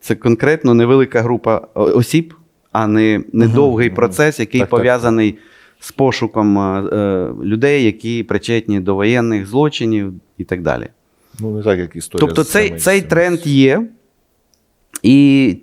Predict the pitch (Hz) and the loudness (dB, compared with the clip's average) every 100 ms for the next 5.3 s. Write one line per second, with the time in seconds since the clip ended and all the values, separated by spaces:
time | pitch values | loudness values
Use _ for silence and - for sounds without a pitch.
0 | - 123 160 165 156 160 143 170 160 143 | 0 2 2 2 2 -2 -4 -2 0 0
1 | 156 190 156 - - - _ 127 151 147 | 0 2 0 -2 -18 -20 _ 2 4 2
2 | 135 160 160 190 175 233 214 180 156 151 | 2 2 2 0 2 2 4 2 2 0
3 | 202 220 147 - 151 180 208 175 - 196 | 0 0 -2 0 2 2 4 2 2 0
4 | 190 175 156 185 165 156 151 156 190 208 | 0 0 2 4 4 4 2 0 0 0
5 | 175 110 | -2 -6